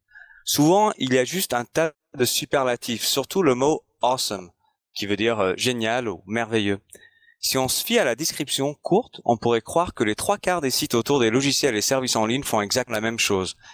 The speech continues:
Et la description qu'on voit un peu partout, c'est We are awesome people making awesome software for awesome users. Ou en français,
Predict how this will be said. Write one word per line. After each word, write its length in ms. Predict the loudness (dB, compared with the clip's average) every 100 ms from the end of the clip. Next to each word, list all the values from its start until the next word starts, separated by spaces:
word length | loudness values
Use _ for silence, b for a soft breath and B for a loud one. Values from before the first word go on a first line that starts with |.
| B B -4
Et 80 |
la 120 | -2 0
description 520 | -2 -4 -4 -2 0
qu'on 180 | -2 0
voit 220 | 0 0
un 120 | -2
peu 140 | 0 0
partout, 520 | 0 -6 -8 -10 -10 _ _ _
c'est 400 | -8 -2 0 -2 -6 b b b
We 240 | 0 2 4
are 160 | 2 2
awesome 420 | 2 2 -2 -4
people 420 | -2 -2 2 0
making 420 | 0 -4 -4 -4 0
awesome 400 | 0 2 0 -2
software 600 | 0 0 0 0 0 -2 -6 b
for 240 | -2 0 2
awesome 340 | 2 0 -4
users. 460 | -2 -2 -4 -8 -12 _ _ 0
Ou 100 | 0
en 60 |
français, 520 | 2 0 0 0 0